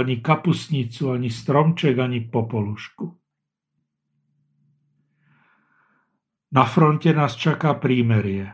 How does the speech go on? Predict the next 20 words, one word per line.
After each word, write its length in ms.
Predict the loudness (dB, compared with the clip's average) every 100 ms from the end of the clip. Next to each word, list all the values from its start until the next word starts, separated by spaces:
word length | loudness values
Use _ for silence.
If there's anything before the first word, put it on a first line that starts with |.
| _ _ _ _ -14
ktoré 320 | -4 0 0
bude 240 | 0 0
snáď 400 | -2 -2 0 0
aspoň 480 | -2 -2 0 0 2
tak 240 | 0 2
dlhé, 560 | 2 4 4 2 0 -2
aby 240 | -4 -4
medzi 320 | -4 -2 -2 0
Západom 720 | 0 -2 -4 -2 0 0 0
a 80 | 0
Východom 560 | -2 -2 0 0 0
preklenulo 720 | -2 -4 -2 -2 0 0 0
oslavy 640 | -2 -2 -2 0 0 2 0
Ježišovho 560 | 0 -4 -4 -2 -2
narodenia – 800 | -4 -4 -4 -4 -4 -2 -2 -4 _ _ _ _ _ _ _ 0
podľa 240 | 2 4
gregoriánskeho 960 | 2 2 2 0 0 0 -4 -6 -4 -2
a 80 |
juliánskeho 800 | 0 0 -2 -2 -6 -8 -4 -4
kalendára. 800 | -4 -2 -2 -2 -6 -8 -10 -14